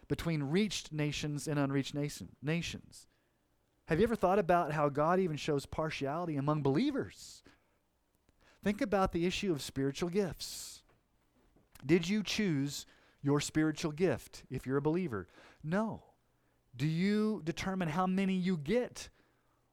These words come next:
or how many another person gets? Listen to First Corinthians twelve, verse eleven. "All these," talking about spiritual gifts, "are empowered by one and the same Spirit who apportions to each one individually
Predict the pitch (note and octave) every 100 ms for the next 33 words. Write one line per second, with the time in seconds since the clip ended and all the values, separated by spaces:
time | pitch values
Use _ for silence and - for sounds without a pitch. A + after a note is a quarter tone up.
0 | - D#3+ F3 F#3+ G#3 G#3 E3 F#3+ A#3 -
1 | F#3 - C3+ A2+ G2 - E2+ - _ _
2 | _ _ _ _ F3+ F3 A3+ - G#3 -
3 | - F#3+ F#3+ F3+ E3+ - E3 E3 D#3 -
4 | D3+ - D3+ E3 C#3+ G2+ E2 - - _
5 | _ _ _ - D3 G#3 F#3+ E3 D#3+ F3
6 | D3+ D#3+ C#3+ A#2+ - - D3+ - F3 B2
7 | A2 - C3+ C#3 C3+ D3+ D#3 F#3 D#3+ C3+
8 | B2 B2 D3+ F#3+ F#3+ - F3 F3 - -
9 | C#3 G#2+ G#2+ - - _ _ _ - C#3+
10 | B2+ - - G#3 G#3 - C#3+ C3 D3 E3+
11 | F3+ - D#3 D3 C#3+ D3 D#3+ D3+ C3+ A#2+
12 | A2+ G3 F3 A#2+ A2+ G#2+ G#2 G#2+